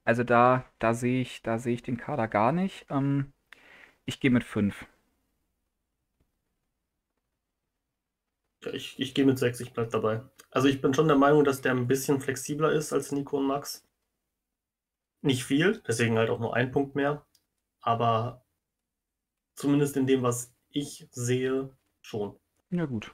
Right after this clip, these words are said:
Speaker 1: ich, ich sehe die da halt auf einem ähnlichen Level, weil er so hart auf einen Mon da relyen muss. Aber gut, ähm, würdest du persönlich diesen Kader gerne spielen?
Speaker 2: Auf gar keinen Fall.
Speaker 1: Nee,
Speaker 2: <laughs> Also,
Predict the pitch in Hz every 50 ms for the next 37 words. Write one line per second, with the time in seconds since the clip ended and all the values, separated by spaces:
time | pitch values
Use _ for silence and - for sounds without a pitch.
0 | - - 131 131 - - 156 143 - - 135 135 135 131 120 120 113 117 120 120
1 | 120 110 - - 127 131 131 113 117 113 113 - 113 110 110 117 117 107 113 107
2 | 110 113 110 113 120 113 113 113 110 113 - 110 107 104 - - 113 107 104 104
3 | 104 107 107 101 104 - _ _ - - 104 101 117 107 107 101 107 113 107 110
4 | 117 - - - - 139 131 120 120 113 - - - - - - - - - -
5 | - 131 127 131 131 131 - - - - - _ _ _ _ _ _ _ _ _
6 | - 135 135 160 180 185 - - 170 - 160 139 143 151 156 160 - - 135 143
7 | 139 - - 127 131 135 127 127 120 120 123 - - - 117 113 110 104 104 -
8 | _ _ _ _ _ _ _ _ _ _ _ _ _ _ _ _ _ _ _ _
9 | _ _ _ _ - - 123 117 - 110 110 - 117 110 - - 110 110 110 -
10 | - _ _ _ _ _ - - - - - - 139 120 110 110 110 127 123 143
11 | 135 131 135 135